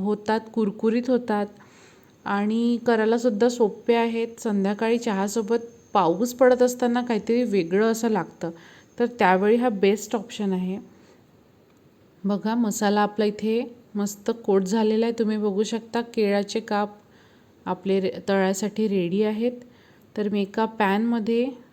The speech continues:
थोडं तेल घालून चेक करते आहे की ते तेल तापलंय का. बघा, तेल आपलं इथे तयार आहे. एकदम कडक तेल आपल्याला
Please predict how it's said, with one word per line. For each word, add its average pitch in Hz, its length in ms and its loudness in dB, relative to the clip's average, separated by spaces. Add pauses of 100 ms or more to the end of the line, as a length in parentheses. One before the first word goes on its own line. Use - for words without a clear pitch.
(120)
थोडं 220 300 2 (100)
तेल 208 220 4
घालून 196 460 0 (1120)
चेक 202 340 -2
करते 220 320 0
आहे 220 300 0
की 233 200 -6
ते 208 480 -4
तेल 190 320 -2
तापलंय 196 440 -2
का. 208 240 -8 (420)
बघा, 196 280 -2 (160)
तेल 190 200 2
आपलं 185 280 -2
इथे 196 500 -4 (340)
तयार 190 260 2
आहे. 208 200 -2
एकदम 220 380 2
कडक 247 500 6
तेल 277 140 6
आपल्याला 240 440 2